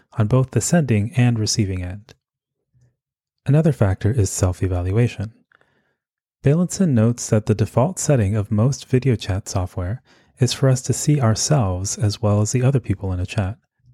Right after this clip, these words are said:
which he explains is a little like walking around all day with a mirror in our face, which apparently makes us more likely to engage in self-evaluation, adding even more stress to the experience.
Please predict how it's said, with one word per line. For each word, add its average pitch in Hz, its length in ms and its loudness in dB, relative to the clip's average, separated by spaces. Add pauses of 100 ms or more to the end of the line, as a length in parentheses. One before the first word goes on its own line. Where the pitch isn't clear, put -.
(500)
which 139 160 0
he - 60 -8
explains 170 440 2
is 139 100 2
a 147 60 6
little 175 260 2
like 156 220 2
walking 113 400 2
around 104 320 2
all 95 100 0
day 90 220 -2
with 98 160 -4
a 110 60 2
mirror 123 300 2
in 98 140 -2
our 95 140 -2
face, - 500 -8 (600)
which - 120 -16
apparently 127 480 2
makes 139 300 2
us - 180 -2
more 127 220 2
likely 113 340 2
to - 160 -2
engage 101 420 0
in 110 80 0
self-evaluation, 101 1120 -2 (540)
adding 143 240 0
even 147 240 2
more 123 180 4
stress - 340 -2
to - 140 -6
the 87 80 -2
experience. 90 720 -10